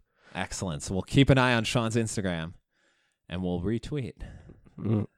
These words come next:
Speaker 1: via Twitter.
Speaker 2: Yeah, wait,
Speaker 1: His
Speaker 2: I don't,
Speaker 1: Instagram
Speaker 2: I don't,
Speaker 1: post.
Speaker 2: okay. <laughs>
Speaker 1: We'll also share my favorite Dirk moment, uh, which is when he was, uh, out of a game, and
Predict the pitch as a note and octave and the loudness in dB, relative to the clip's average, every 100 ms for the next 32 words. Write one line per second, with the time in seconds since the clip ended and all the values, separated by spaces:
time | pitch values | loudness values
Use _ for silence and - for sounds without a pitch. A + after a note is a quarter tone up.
0 | _ F#2 E2+ D#2 - A#2 G2 - - - | _ -10 -8 -8 -4 -2 -2 -4 -12 -4
1 | A2 G#2+ - - G2+ G#2+ - - F#2+ G2 | 0 0 0 -6 0 0 0 -2 2 2
2 | - F2 D2+ D#2 A2 - - A#2+ A#2 G#2 | 2 0 -2 -2 -2 -4 0 2 2 2
3 | G#2 B3+ C4 G3 F3 - - - - F#3 | 8 10 10 8 2 -4 -10 -6 -2 2
4 | C#3 D3+ D#3+ C#3 C#3 A2 E3 - A#2 F#2 | 6 6 6 4 4 4 2 4 2 2
5 | E2+ F#2 F2+ - E2+ D#2 D#2 E2 - _ | -2 -2 -4 -4 -8 -6 -8 -10 -14 _
6 | _ - D#2+ D#2+ E2 F2+ E2 E2+ F2+ D#2+ | _ -10 -8 -6 -6 -8 -6 -6 -6 -6
7 | D2+ D2+ - - E2 D#2 D2 G#2+ C#3 C#3 | -6 -8 -10 -10 -8 -8 -2 4 6 6
8 | F#2+ E2 D#2+ C#2 C#2+ E2+ - - D#2+ D2+ | 4 -2 -6 -8 -10 -12 -14 -16 -12 -10
9 | C#2+ C#2+ D2 | -10 -12 -16